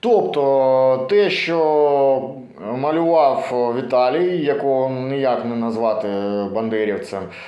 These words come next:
і його курував, е, поп, якого можна сміливо назвати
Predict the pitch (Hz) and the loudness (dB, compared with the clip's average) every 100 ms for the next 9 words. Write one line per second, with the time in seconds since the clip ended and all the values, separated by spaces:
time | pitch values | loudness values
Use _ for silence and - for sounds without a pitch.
0 | - - - 123 127 131 127 131 147 151 | -20 -20 -12 -8 -6 -4 -4 -2 2 2
1 | 147 - 143 151 143 143 127 127 - 120 | 2 0 2 2 4 4 2 0 -4 -4
2 | 113 113 113 107 - 139 151 160 147 131 | -2 -2 -2 -4 -2 0 0 0 -2 0
3 | 127 127 123 123 123 131 131 131 120 117 | 0 0 -2 -4 -4 -2 -2 -2 -4 -6
4 | 135 135 139 117 117 113 117 110 104 | -4 -2 0 0 -2 -2 0 0 -2